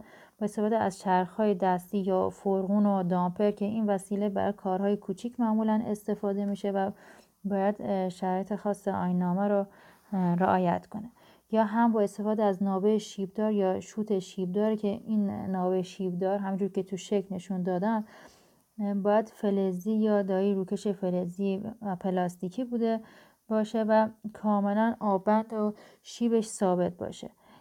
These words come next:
این یه روش اقتصادیه که معمولاً در بتونریزهای در ارتفاع کم استفاده می‌شه.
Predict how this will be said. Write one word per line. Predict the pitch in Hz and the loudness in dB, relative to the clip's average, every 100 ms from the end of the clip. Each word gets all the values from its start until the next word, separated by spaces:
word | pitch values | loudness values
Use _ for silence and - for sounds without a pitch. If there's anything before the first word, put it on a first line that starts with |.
| - | -4
این | 247 | 0
یه | 247 254 | 4 6
روش | 220 208 233 240 | 6 4 2 2
اقتصادیه | 214 - - 185 - 190 - 190 190 262 | 2 2 -2 -4 -4 -4 0 0 2 0
که | 254 233 | 0 2
معمولاً | 220 202 208 226 220 - | 2 2 2 2 0 0
در | 196 | 0
بتونریزهای | 185 190 196 185 190 202 208 | 0 -2 -4 -2 0 2 2
در | 196 180 | 2 2
ارتفاع | 196 185 180 185 190 185 | 2 -2 -2 -4 -2 -2
کم | 180 208 185 | 0 0 0
استفاده | - 175 - - - 202 - | -2 -8 -8 -8 -8 -10 -12
می‌شه. | 214 - | -14 -16